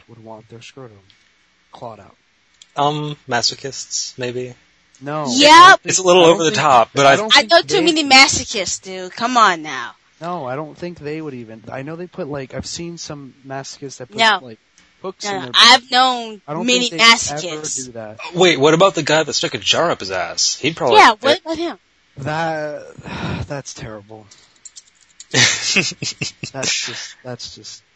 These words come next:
Speaker 2: Wow.
Speaker 1: no man should ever
Speaker 2: This
Speaker 1: do
Speaker 2: is
Speaker 1: it.
Speaker 2: just one horrible episode.
Speaker 3: Yep. This is the first
Speaker 1: Yeah.
Speaker 3: episode of Weird Random Stuff.
Speaker 2: Well, episode zero was the first episode. I just like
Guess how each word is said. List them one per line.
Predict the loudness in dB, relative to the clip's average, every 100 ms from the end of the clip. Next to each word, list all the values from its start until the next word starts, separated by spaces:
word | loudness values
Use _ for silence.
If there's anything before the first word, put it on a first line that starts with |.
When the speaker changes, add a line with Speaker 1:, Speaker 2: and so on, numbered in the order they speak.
| 2
Speaker 2:
Wow. | 4 6 6 6 4 2 0 -2 -6 -10
Speaker 1:
no | -16
man | -14 -10 -10 -10
should | -12
ever | -2
Speaker 2:
This | 2 2
Speaker 1:
do | 0
Speaker 2:
is |
Speaker 1:
it. | 0
Speaker 2:
just | 0 -2 -2
one | 0 0
horrible | 2 4 4 4 4 2
episode. | 2 -2 -4 -4 -4 -10 -16 _ _ -4
Speaker 3:
Yep. | 4 8 8 6 _ -4
This | -2 -2
is |
the | -4 0
first | 6 6 6
Speaker 1:
Yeah. | 4
Speaker 3:
episode | 4 0 -2 0
of | -2 -4
Weird | -2 0 0 -2
Random | 0 2 2 -2 -6
Stuff. | -2 0 0 2 0 0 _
Speaker 2:
Well, | -2 -2 -6 -20 _ _ _ _ _ -2
episode | 0 2 0 0
zero | 0 0
was | 0 -2
the | -6
first | -6 -6 -4
episode. | -6 -2 -2 -2 0
I | 0 -2
just | -6 -4
like | -4